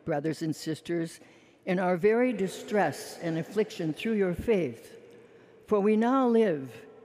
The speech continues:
if you stand firm in the Lord. What thanksgiving, then, can we render to God for you, for all the joy we feel on your account before our God?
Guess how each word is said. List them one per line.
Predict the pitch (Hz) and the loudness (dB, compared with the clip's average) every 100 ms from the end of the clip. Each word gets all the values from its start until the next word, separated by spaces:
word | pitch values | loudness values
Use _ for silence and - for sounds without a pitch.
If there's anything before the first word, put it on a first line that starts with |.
| - - | -6 0
if | 175 175 | 0 2
you | 208 | 0
stand | 202 - 175 165 | 0 0 0 0
firm | 143 185 170 | -2 -2 0
in | 165 | 0
the | 156 | 0
Lord. | 147 151 151 131 123 139 - _ _ _ _ _ _ _ _ - | 0 0 0 -2 -8 -14 -20 _ _ _ _ _ _ _ _ -2
What | 180 262 - | 2 2 4
thanksgiving, | 277 254 - 285 247 220 | 2 2 0 0 2 2
then, | 180 160 151 | 2 2 2
can | 190 165 165 | 0 0 2
we | 208 | 0
render | 190 196 190 | 2 2 0
to | 180 160 | 0 -2
God | 143 165 165 | -2 0 0
for | - 180 | 0 0
you, | 165 160 147 135 - - - - | 2 2 0 -4 -10 -20 -20 -4
for | 190 | 0
all | 185 220 247 254 | 2 2 2 4
the | 240 | 2
joy | - 226 202 185 | 2 2 2 2
we | 185 226 | 2 0
feel | - 233 208 185 | -2 0 0 2
on | 160 156 | 2 2
your | 185 208 | 2 0
account | - 185 165 147 - | -2 -2 -2 -2 -4
before | 165 143 185 170 | -6 -2 0 0
our | 175 | 0
God? | 151 160 139 131 120 | 0 -2 -2 -4 -8